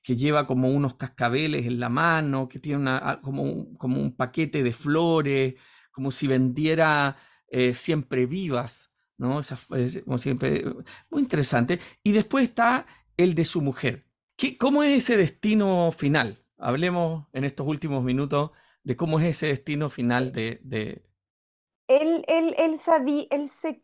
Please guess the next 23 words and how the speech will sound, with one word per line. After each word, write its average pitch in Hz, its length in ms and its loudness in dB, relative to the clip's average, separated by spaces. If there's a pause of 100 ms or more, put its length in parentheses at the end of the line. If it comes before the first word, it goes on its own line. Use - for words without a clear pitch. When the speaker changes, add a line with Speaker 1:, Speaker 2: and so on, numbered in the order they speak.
(160)
Speaker 2:
se 233 340 -4
casa, 262 800 4
se 226 160 -10
casan 262 300 -4
a 262 80 2
escondidas, 226 1040 2
¿no? 214 140 -8
Una 233 120 -4
especie 226 420 -2
de, 208 180 -2
de, 190 220 -4
de, 185 360 -2
de 170 120 -2
amor 190 440 -2
medio 196 1000 -2 (1200)
maldito 190 760 0
también. 185 420 -2
Duraron 208 300 -2
muy 240 200 2
poco 269 300 -4
tiempo 240 500 -4
juntos. 202 1040 -6
Em, 175 800 -4